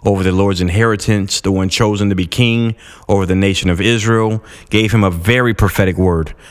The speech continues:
about wh-, what was going to transpire as he would run, um, he would find that the, the donkeys that he was looking for, he'd run into a band of prophets, there was some food that he was to obtain in this experience.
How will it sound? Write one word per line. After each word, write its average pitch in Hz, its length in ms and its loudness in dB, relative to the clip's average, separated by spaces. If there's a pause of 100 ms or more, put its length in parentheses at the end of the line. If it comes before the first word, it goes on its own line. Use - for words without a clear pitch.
(120)
about 95 220 0
wh-, 101 280 0
what 113 180 2
was 107 120 0
going 104 220 2
to - 100 -2
transpire 101 720 0
as 87 200 -2
he 104 100 0
would 92 100 0
run, 98 440 0 (360)
um, 87 460 0 (420)
he 131 80 2
would 123 140 0
find 120 300 0
that 104 180 0
the, 98 280 2
the 92 540 0 (180)
donkeys 120 440 2
that 104 100 2
he 104 60 2
was 90 120 -2
looking 113 220 2
for, 107 500 0 (220)
he'd 104 140 2
run 104 180 2
into 104 220 2
a 90 60 0
band 101 440 0
of 87 540 -2 (280)
prophets, 120 800 0 (920)
there 104 80 4
was 101 140 2
some 98 160 0
food 131 360 0
that 104 120 2
he 110 80 2
was 104 140 0
to 98 120 2
obtain 120 520 2
in 104 120 2
this 92 160 -2
experience. 110 680 0